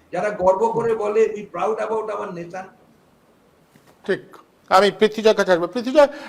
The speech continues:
Speaker 2: একদিকে সরকারের একটা দায়িত্ব, অন্যদিকে সত্যি আমরা যে প্রচারটা বারবার শুনে আসি যে সরকারের থেকে বেসরকারি পরিষেবা অনেক ভালো, সাধারণ মানুষের মধ্যে এই প্রচারটাকে, আহ, ছড়িয়ে দেওয়া হয়েছে। কোথাও মনে হয় না সেই প্রচারটা আসলে ঠিক নয়? এই ঘটনা দেখিয়ে দিলে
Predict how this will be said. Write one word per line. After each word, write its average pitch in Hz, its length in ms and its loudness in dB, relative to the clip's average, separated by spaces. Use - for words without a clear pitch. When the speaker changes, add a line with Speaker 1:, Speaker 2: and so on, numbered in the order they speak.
Speaker 2:
একদিকে 226 400 2
সরকারের 247 480 4
একটা 262 180 0
দায়িত্ব, 202 480 2
অন্যদিকে 220 680 0
সত্যি 254 340 2
আমরা 220 200 6
যে 247 160 2
প্রচারটা 220 800 2
বারবার 175 260 2
শুনে 214 320 -2
আসি 180 180 -2
যে 170 100 -4
সরকারের 185 500 2
থেকে 240 220 -6
বেসরকারি 214 600 2
পরিষেবা 202 460 -6
অনেক 220 360 -2
ভালো, 131 280 -2
সাধারণ 240 420 4
মানুষের 220 360 2
মধ্যে 247 180 -2
এই 254 60 -6
প্রচারটাকে, 233 600 -2
আহ, 165 220 6
ছড়িয়ে 247 400 0
দেওয়া 131 200 8
হয়েছে। 135 240 -6
কোথাও 285 260 2
মনে 320 200 2
হয় 339 80 -2
না 269 140 2
সেই 262 220 -2
প্রচারটা 269 360 -2
আসলে 277 280 -4
ঠিক 262 260 -8
নয়? 254 140 4
এই 226 160 -2
ঘটনা 214 320 0
দেখিয়ে 208 300 4
দিলে 208 200 2